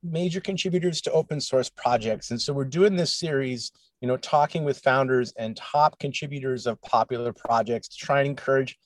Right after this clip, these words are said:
you know, everyone to do more to support the open source projects that they rely on and help more open source developers like yourself get funded and, you know,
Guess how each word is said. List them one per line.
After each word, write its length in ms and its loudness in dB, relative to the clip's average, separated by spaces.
you 80 -4
know, 320 -2
everyone 600 4
to 100 -6
do 100 -8
more 300 2
to 80 2
support 440 -2
the 100 -2
open 200 -4
source 260 -8
projects 500 2
that 140 -12
they 140 -2
rely 400 6
on 380 6
and 100 -2
help 200 6
more 360 0
open 280 -2
source 260 -4
developers 600 2
like 280 0
yourself 440 0
get 180 0
funded 480 -2
and, 240 -4
you 100 -8
know, 140 -6